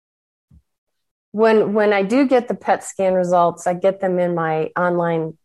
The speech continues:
health portal. And actually, I have my husband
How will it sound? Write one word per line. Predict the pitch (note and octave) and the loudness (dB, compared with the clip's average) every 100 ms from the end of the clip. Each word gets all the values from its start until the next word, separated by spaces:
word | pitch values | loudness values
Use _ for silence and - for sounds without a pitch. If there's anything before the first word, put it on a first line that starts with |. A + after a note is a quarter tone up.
| _ | _
health | - F3 F3+ - | -4 0 0 -4
portal. | - D#3+ D#3 D3+ _ _ - | -4 -2 -2 -4 _ _ -8
And | E3+ E3 D#3+ D#3+ - | -4 -2 -4 -6 -4
actually, | F3 - - E3+ E3 D#3 - _ _ _ D#3+ | -4 -4 -6 -4 -2 -6 -10 _ _ _ -14
I | E3 | -10
have | F#3 F3+ | -8 -6
my | E3+ | -8
husband | E3 E3 E3+ E3+ E3 D#3+ | -4 -4 -4 -6 -6 -6